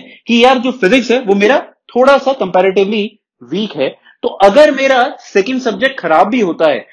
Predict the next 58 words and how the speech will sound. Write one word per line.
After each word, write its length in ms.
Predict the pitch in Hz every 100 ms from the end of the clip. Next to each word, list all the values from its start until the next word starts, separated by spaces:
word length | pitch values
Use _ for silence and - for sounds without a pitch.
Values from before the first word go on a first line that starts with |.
| - -
तो 60 |
मुझे 240 | 254 240 285
ना 100 | 311
एक 120 | 311 185 175
motivational 680 | 196 277 277 254 220 190 147 - _ _ _ _
advantage 500 | 196 180 180 233 226
होता 220 | 165 185
था 80 | 208
कि 140 | 226 226
यार 120 | 247
मेरा 220 | 180 214
जो 120 | 233 165
best 220 | 165 208
subject 300 | 190 170 180
है 60 | 202
वो 100 | 180
अभी 220 | 165 208 -
आना 240 | 127 117
है। 200 | 107 - _ _ _ - _
So 100 | 247
एक 200 | 226 240
दिमाग 320 | 196 190 240 240
में 120 | 240
हमेशा 360 | 240 196 190 247 262 - - -
घंटी 280 | 175 180 220
चलती 280 | 208 196
थी, 120 | 208 269 - _
"कोई 180 | - 165
नहीं, 120 | 139 95 -
physics 240 | 151 180
ही 60 | 196
खराब 280 | 170 170 151
हुआ 100 | 131
है 80 |
ना, 120 | 135 180
physics 220 | 135 147 -
तो 60 |
मैं 100 | 175
मान 220 | 165 131 151
के 80 |
बैठा 240 | 175 135 156
था 80 | 151
मेरा 180 | 143
अच्छा 240 | 135 - 135
नहीं 220 | 123 156
है, 100 | 226 - - -
पर 100 | 170
मेरा 200 | 156 185
जो 120 | 226
अभी 140 | 220 175
maths 300 | 139 196 214
है 60 |
वो 80 | 226
बचा 280 | 131 120 127
हुआ 160 | 104 101
है।" 60 |
तो 100 | 190
इसीलिए 460 | 196 202 311 262 226